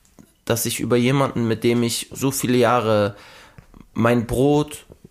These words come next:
meine Sorgen, meine Ängste und vor allem auch meine Träume geteilt hab, dass ich über so einen Menschen schlecht reden werde.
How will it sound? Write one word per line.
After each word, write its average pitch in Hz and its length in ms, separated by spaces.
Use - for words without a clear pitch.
meine 117 320
Sorgen, 127 640
meine 107 320
Ängste 120 560
und - 160
vor - 160
allem 113 160
auch 110 80
meine 113 320
Träume 120 380
geteilt - 480
hab, - 240
dass - 200
ich - 140
über 123 180
so 127 140
einen 120 140
Menschen 110 280
schlecht - 400
reden 117 300
werde. 78 300